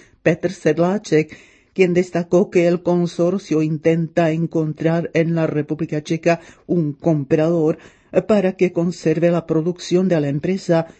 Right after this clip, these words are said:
y los puestos laborales. En caso contrario, Siemens está dispuesto a indemnizar a los empleados despedidos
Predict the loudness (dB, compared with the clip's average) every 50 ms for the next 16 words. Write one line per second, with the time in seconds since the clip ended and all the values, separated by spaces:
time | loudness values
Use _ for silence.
0 | _ _ -2 -2 0 0 0 -2 -4 -8 _ -2 -2 -2 0 0 0 0 0 0
1 | -2 -2 -2 -2 -2 -2 -2 0 0 -2 -4 -4 -8 _ _ _ _ -4 -2 -2
2 | -2 -2 -4 -6 -6 -6 -6 -4 -4 -6 -4 -4 -2 -2 -2 0 2 2 2 2
3 | 2 -2 -8 -20 -20 _ _ _ -6 0 2 4 4 4 2 0 0 0 -2 -2
4 | -2 -2 -2 -2 -2 -2 -2 -2 -2 -4 -6 -8 _ 0 0 0 0 -2 -2 0
5 | 0 0 0 -2 -2 -2 0 0 0 -2 -2 -4 -6 -6 -6 -4 -2 -2 -2 -4
6 | -4 -8 -16 _ _ -2 0 0 0 0 -2 0 0 0 0 0 -2 -2 0 0
7 | 0 0 -2 -4 -4 -4 -4 -6 -6 -6 _ -4 -2 0 2 0 2 2 2 2
8 | 2 0